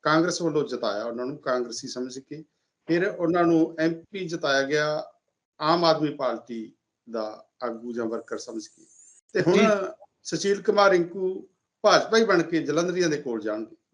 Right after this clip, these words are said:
Speaker 1: ਜੀ।
Speaker 2: ਜੀ, ਬਿਲਕੁਲ, ਬਿਲਕੁਲ, ਬਿਲਕੁਲ। ਨਹੀਂ, ਹੁਣ ਤਾਂ ਖੈਰ ਮੇਰਾ ਖਿਆਲ ਇਹ ਹੈ ਵੀ ਜਿਸ ਤਰ੍ਹਾਂ ਜਾਖੜ ਸਾਹਿਬ ਨੂੰ ਦੇਖਦੇ ਹਾਂ ਜਾਂ ਆਪਾਂ ਕੈਪਟਨ ਸਾਹਿਬ ਨੂੰ ਦੇਖਦੇ ਹਾਂ, ਹੁਣ ਸਾਨੂੰ ਤਾਂ ਆਦਤ ਪਈ ਹੋਈ ਹੈ ਪੁਰਾਣੀ ਕਿ ਉਸ ਪਾਰਟੀ 'ਚ ਸੀ, ਲੋਕਾਂ ਦੀ ਤਾਂ ਅਪਡੇਸ਼ਨ ਨਹੀਂ ਨਾ ਹੁੰਦੀ।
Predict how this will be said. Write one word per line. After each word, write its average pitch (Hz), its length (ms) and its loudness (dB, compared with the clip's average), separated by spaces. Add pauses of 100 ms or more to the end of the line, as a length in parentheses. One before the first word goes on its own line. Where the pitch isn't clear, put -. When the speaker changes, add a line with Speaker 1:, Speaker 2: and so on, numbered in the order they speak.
Speaker 1:
ਜੀ। 330 200 -10 (360)
Speaker 2:
ਜੀ, 220 100 -2
ਬਿਲਕੁਲ, 190 420 0
ਬਿਲਕੁਲ, 131 400 -6
ਬਿਲਕੁਲ। 110 340 -6
ਨਹੀਂ, 233 160 4
ਹੁਣ 226 240 2
ਤਾਂ 240 140 4
ਖੈਰ 226 220 2
ਮੇਰਾ 214 220 4
ਖਿਆਲ 208 260 0
ਇਹ 208 100 4
ਹੈ 202 120 4
ਵੀ 202 280 -6 (180)
ਜਿਸ 165 220 -4
ਤਰ੍ਹਾਂ 180 260 0
ਜਾਖੜ 170 380 0
ਸਾਹਿਬ 175 260 0
ਨੂੰ 175 140 2
ਦੇਖਦੇ 160 400 4
ਹਾਂ 160 80 4
ਜਾਂ 160 240 4
ਆਪਾਂ 160 400 2
ਕੈਪਟਨ 160 380 0
ਸਾਹਿਬ 160 260 2
ਨੂੰ 165 120 4
ਦੇਖਦੇ 156 360 6
ਹਾਂ, 165 80 4
ਹੁਣ 170 140 4
ਸਾਨੂੰ 180 320 4
ਤਾਂ 185 100 6
ਆਦਤ 170 220 4
ਪਈ 170 240 4
ਹੋਈ 170 140 6
ਹੈ 170 60 6
ਪੁਰਾਣੀ 156 460 6 (680)
ਕਿ 175 140 6
ਉਸ 170 300 6
ਪਾਰਟੀ 165 360 4
'ਚ 165 80 -2
ਸੀ, 175 180 0
ਲੋਕਾਂ 160 340 4
ਦੀ 185 120 6
ਤਾਂ 180 120 6
ਅਪਡੇਸ਼ਨ 180 440 2
ਨਹੀਂ 165 120 6
ਨਾ 208 80 2
ਹੁੰਦੀ। 156 320 2